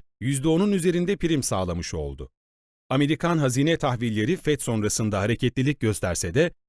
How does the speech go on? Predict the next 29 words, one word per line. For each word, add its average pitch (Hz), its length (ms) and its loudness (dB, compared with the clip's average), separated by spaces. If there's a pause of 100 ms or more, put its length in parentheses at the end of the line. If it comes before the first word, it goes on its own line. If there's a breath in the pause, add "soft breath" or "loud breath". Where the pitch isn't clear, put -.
getiri 175 320 0
seviyeleri 170 580 0
son 170 280 -2
dönem 147 200 0
içinde 127 380 0
bulunduğu 113 440 0
bandın 127 360 2
dışına 156 280 -2
çıkmadı. - 560 -6 (460)
On 165 140 6
yıl 113 240 0
vadeli 85 320 -2
kıymet 127 440 0 (180)
dün 147 200 2
satıcılı 123 500 0
kapanış 95 460 -2
yaparak 131 440 0 (120)
yüzde 120 300 0
sıfır 196 340 0
nokta 165 220 0
yetmişe 135 420 0
genişlerken 117 760 0 (420)
dün 170 240 2 (140)
Amerika 180 400 2
açılışına 165 520 0
kadar 165 380 0 (100)
alıcılı 170 380 2
işlem 113 360 -2
görerek 131 440 2